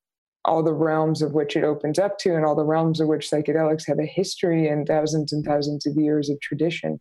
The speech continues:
So how can we weave those together in a way that's elegant and graceful and impactful, not just for our clients, but also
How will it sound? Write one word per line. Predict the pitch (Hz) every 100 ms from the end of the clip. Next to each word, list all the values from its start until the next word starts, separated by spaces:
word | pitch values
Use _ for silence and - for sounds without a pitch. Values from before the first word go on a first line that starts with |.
| - - - -
So | 185
how | 165 190 190
can | - 220 202
we | 175 180
weave | 156 170 185 160
those | 170 165 165
together | - 151 156 165 160
in | 151
a | 147
way | 147 139 165 160 156 156 156 _ _ _ _ _ _ _ _ _ -
that's | 175 - -
elegant | 180 180 165 165 -
and | 165
graceful | 160 156 160 - 160
and | 156
impactful, | 151 156 - 160 175 214 - - 156 156 156 -
not | 170 165 165 165
just | - 170 160 -
for | - 165 156
our | 143 -
clients, | - 175 180 165 156 160
but | 160 -
also | 165 170 220